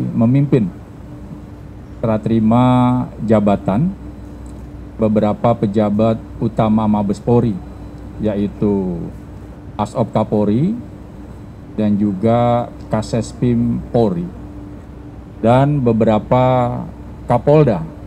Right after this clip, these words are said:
ya. Kapolda Riau, Kapolda Bengkulu, Kapolda N T T, Kapolda N T B, dan juga Kapolda Maluku melaksanakan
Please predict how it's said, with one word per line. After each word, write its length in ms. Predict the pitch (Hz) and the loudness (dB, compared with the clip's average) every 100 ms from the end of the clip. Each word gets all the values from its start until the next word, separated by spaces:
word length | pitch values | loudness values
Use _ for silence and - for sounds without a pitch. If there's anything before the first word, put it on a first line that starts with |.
| - | -12
ya. 140 | - - - - - - - - - - - - - | -12 -12 -14 -16 -16 -16 -16 -16 -16 -16 -16 -16 -6
Kapolda 800 | 101 95 123 127 123 131 131 127 | -4 2 2 4 4 4 4 4
Riau, 480 | 123 120 123 165 254 - - - - | 4 4 4 2 -2 -10 -14 -10 -4
Kapolda 640 | 104 - 117 113 113 110 | -2 0 2 2 2 2
Bengkulu, 720 | 104 107 120 117 120 147 180 180 170 - - - - - - - | 2 0 2 2 4 2 2 0 -6 -12 -16 -16 -16 -16 -16 -6
Kapolda 540 | 101 101 123 123 117 85 | -4 2 4 6 4 4
N 140 | 117 | 2
T 180 | 113 117 | 4 2
T, 180 | 113 139 139 147 143 147 - - | 2 4 6 4 2 -4 -8 -4
Kapolda 560 | 98 - 117 117 117 | -2 0 2 4 2
N 240 | 120 113 110 | 2 0 2
T 160 | 117 | 2
B, 480 | 110 113 139 143 147 156 156 151 - - - | 2 4 6 6 4 0 -4 -6 -12 -14 -4
dan 220 | 110 104 | 0 2
juga 720 | 104 95 110 120 127 135 - - - - - - - | 2 2 2 4 2 0 -4 -8 -14 -16 -16 -10 -4
Kapolda 480 | 98 - 107 107 110 | -4 2 2 2 2
Maluku 580 | 110 110 107 - 135 247 - - - - - - - - - - - - - | 2 2 0 0 0 -2 -6 -16 -16 -16 -16 -16 -16 -16 -16 -16 -16 -12 -4
melaksanakan 1120 | 110 - 107 107 104 127 131 139 143 147 147 | -2 -2 -2 0 0 2 2 4 2 0 -2